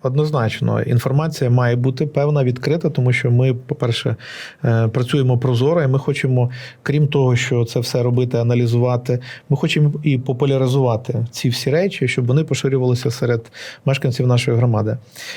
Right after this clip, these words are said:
Е, буде розроблений спеціальний сайт, він зараз в стадії розробки, де певна базова інформація про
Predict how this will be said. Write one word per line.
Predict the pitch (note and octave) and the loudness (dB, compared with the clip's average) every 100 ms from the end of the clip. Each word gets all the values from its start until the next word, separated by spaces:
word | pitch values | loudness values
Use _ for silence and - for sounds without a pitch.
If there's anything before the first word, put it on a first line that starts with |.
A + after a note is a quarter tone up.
| - | -6
Е, | A#2+ A#2 A#2 A2+ A2+ | -2 0 2 2 2
буде | A2 D3 F#3 | 2 2 0
розроблений | D3 D3+ D#3+ C#3+ | 2 0 2 0
спеціальний | C3+ C3 - C3 A#2+ | 0 -2 -2 0 0
сайт, | - G#2+ G#2 A2+ C#3 | 0 0 -2 -2 0
він | A#2 | 0
зараз | A#2 A2+ | 2 0
в | |
стадії | - A#2 A#2 | -2 -2 0
розробки, | A#2 A2+ A#2 A#2+ - E3 - - - | 0 2 0 0 -2 -4 -4 -16 -2
де | B2 B2 | -2 0
певна | C#3+ E3 C#3+ | 0 0 2
базова | B2+ C#3+ C3 B2 | 2 2 2 2
інформація | A#2 C3 A#2+ A2 G#2+ - C3+ | 2 2 0 0 -2 -2 -4
про | - B2+ C3 B2+ | -2 0 2 0